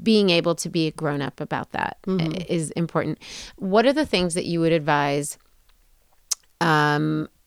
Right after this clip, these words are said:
Speaker 1: somebody to, don't do that, don't spend money here, just bootstrap that, versus go ahead and drop a few dollars here and invest?
Speaker 2: Well, I think,
Speaker 1: Not
Speaker 2: I mean,
Speaker 1: just in staging, but in
Speaker 2: yes,
Speaker 1: any business.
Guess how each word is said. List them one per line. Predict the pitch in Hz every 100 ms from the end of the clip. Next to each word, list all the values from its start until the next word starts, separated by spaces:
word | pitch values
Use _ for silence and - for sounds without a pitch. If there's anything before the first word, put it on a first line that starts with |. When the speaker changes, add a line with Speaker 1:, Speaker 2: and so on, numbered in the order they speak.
| -
Speaker 1:
somebody | - 190 170 170 165
to, | - 165
don't | - 208 226 233
do | 262
that, | 202 165 165 - - -
don't | 165 -
spend | 226 220
money | 196 180
here, | 165 156
just | 160 151
bootstrap | 156 180 - 165 156 -
that, | 139 135 - _ _ - - _
versus | 165 156 - 160 151 - _ _ _ -
go | 196
ahead | 185 170
and | 160
drop | 151 - - - - - -
a |
few | 160 156
dollars | 147 143 147 143
here | 156 147
and | 135
invest? | 131 135 135 -
Speaker 2:
Well, | 269 262 247
I | 254
think, | 240 262 220
Speaker 1:
Not | 202
Speaker 2:
I |
mean, | 226
Speaker 1:
just | 220 -
in | 214
staging, | - 170 156 151
but | 147 240
in |
Speaker 2:
yes, | 247 202
Speaker 1:
any | 143
business. | 143 147